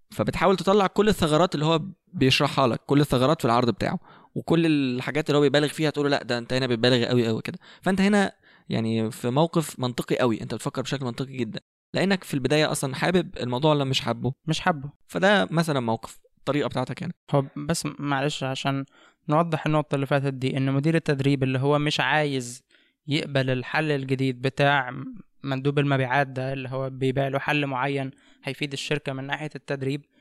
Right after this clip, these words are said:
Speaker 2: بالرغم إن هو ممكن يكون الحل ده فعلًا شغال والنتائج اللي هو بيقول عليها دي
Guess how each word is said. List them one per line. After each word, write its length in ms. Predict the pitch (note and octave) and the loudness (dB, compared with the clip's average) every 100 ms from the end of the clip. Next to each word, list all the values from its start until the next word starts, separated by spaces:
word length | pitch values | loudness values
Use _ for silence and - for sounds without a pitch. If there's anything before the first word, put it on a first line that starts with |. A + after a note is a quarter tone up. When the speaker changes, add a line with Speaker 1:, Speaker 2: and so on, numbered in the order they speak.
| _ - | _ -6
Speaker 2:
بالرغم 300 | D3 D#3+ F3+ | 0 2 2
إن 80 | D#3 | 4
هو 120 | E3+ | 2
ممكن 320 | F3+ F3+ E3+ | 2 0 2
يكون 380 | D#3+ E3+ F3+ E3+ | 2 4 2 2
الحل 480 | D#3+ D#3+ - F3+ F3 | -2 -6 -4 -2 2
ده 80 | F3 | 2
فعلًا 320 | F3+ F3+ D3+ | 4 4 4
شغال 440 | D3 C#3+ C#3+ D#3+ | 0 -4 -2 -2
والنتائج 360 | D3+ D3 E3 D#3+ | -2 -4 -2 0
اللي 120 | D#3 | 0
هو 60 | D#3+ | 0
بيقول 140 | D#3 | 0
عليها 240 | D3+ D#3+ | 0 0
دي 280 | D3+ D#3+ D#3+ | -4 -4 -8